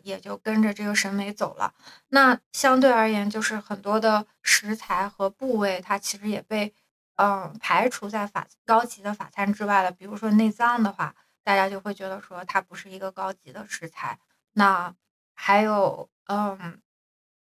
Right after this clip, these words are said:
需要你动手太多的骨头，或者是，嗯，带骨的鱼也不算是一个高级的食材。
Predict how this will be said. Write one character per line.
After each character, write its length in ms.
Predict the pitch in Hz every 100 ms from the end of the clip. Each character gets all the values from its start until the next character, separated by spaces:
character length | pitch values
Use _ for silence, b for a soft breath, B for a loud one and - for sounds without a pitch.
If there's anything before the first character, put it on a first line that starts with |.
| _
需 160 | - 269
要 160 | 247 240
你 120 | 196
动 220 | 247 240
手 160 | 226 208
太 200 | - 214
多 440 | - 202 196 196 - _ _
的 280 | 208 196 - -
骨 140 | 170
头， 420 | - 175 - 151 -
或 80 | 214
者 160 | 180 -
是， 340 | - 185 190 - _ _
嗯， 300 | - 185 151 - _ _
带 200 | 247 226
骨 180 | - 175
的 100 | 185
鱼 460 | 196 185 180 220 - _ _
也 160 | 196
不 140 | 170 190
算 260 | - 208
是 140 | 202 185
一 80 | 170
个 140 | 185
高 200 | 190 185
级 80 | 185
的 100 | 202
食 160 | - 214
材。 200 | 180